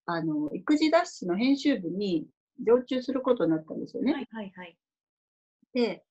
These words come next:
Speaker 1: あの、まあ、赤ちゃんもいるし、あの、ちょうど読者と対象が一緒だから、あの、
Speaker 2: うんうん。
Speaker 1: そういう目線で作ってっていうのを誘っていただいて、で、それまでは外部で働いてたんだけど、で、中に、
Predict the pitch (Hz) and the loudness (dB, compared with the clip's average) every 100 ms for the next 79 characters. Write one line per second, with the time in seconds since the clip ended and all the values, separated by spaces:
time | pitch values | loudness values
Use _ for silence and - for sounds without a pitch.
0 | - 170 156 147 - 190 214 220 202 175 | -6 0 0 0 -2 -2 0 0 2 2
1 | 156 147 151 165 165 - - _ _ _ | 4 4 2 0 -2 -4 -8 _ _ _
2 | - - 208 165 156 _ _ _ _ _ | -12 -2 0 0 -4 _ _ _ _ _
3 | _ _ - 160 160 151 151 - 226 226 | _ _ -6 -6 -4 -6 -8 -10 -14 -18
4 | _ _ _ 208 202 180 185 185 185 196 | _ _ _ -2 0 2 -2 -2 0 0
5 | - 170 - - 175 170 175 175 175 170 | 0 -2 -2 -6 -4 -4 -4 -4 -2 -4
6 | - 196 208 208 190 269 214 160 254 175 | -4 -2 -4 -2 0 2 2 0 -6 -6
7 | 160 - - - 208 196 _ _ _ _ | -6 -10 -14 -20 -20 -20 _ _ _ _
8 | _ - 185 175 175 180 185 170 180 - | _ -6 -2 -2 -2 0 -2 -2 -8 -6
9 | 185 - 180 185 175 170 302 - 180 170 | -6 -4 -4 -2 -2 -2 -2 -4 -8 -8
10 | 170 185 185 160 151 151 - 262 202 - | -6 -6 -6 -6 -6 -8 -4 0 -2 -4
11 | _ _ _ _ _ 240 254 294 320 330 | _ _ _ _ _ 2 4 4 4 6
12 | 185 190 175 170 165 165 160 160 151 - | 6 4 2 0 -8 -8 -8 -8 -10 -10
13 | - - - - - - - - 240 262 | -12 -12 -12 -12 -10 -12 -10 -2 0 2
14 | 208 160 | 2 0